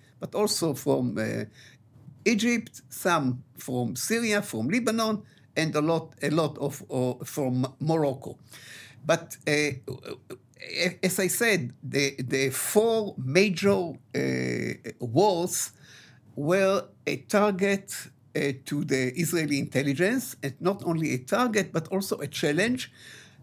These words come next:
that was, uh, that changed from war to war. The changes of the intelligence were, first of all, from the point of view of the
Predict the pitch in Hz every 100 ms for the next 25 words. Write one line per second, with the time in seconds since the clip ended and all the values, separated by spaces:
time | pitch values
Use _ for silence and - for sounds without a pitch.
0 | - 123 202 - - - 143 196 214 190
1 | - - 147 143 139 - - - - 147
2 | 165 - - - 262 196 120 - - -
3 | - - 156 151 143 208 226 226 185 147
4 | 143 101 - - - - - - - 143
5 | 135 - 247 247 160 127 - - - -
6 | - 143 135 151 151 135 131 208 208 180
7 | 175 185 - - - 151 165 147 - -
8 | - 170 - 175 180 180 190 - - -
9 | - - 151 135 - 190 190 175 127 160
10 | 185 208 196 - - _ - 156 - 165
11 | 175 -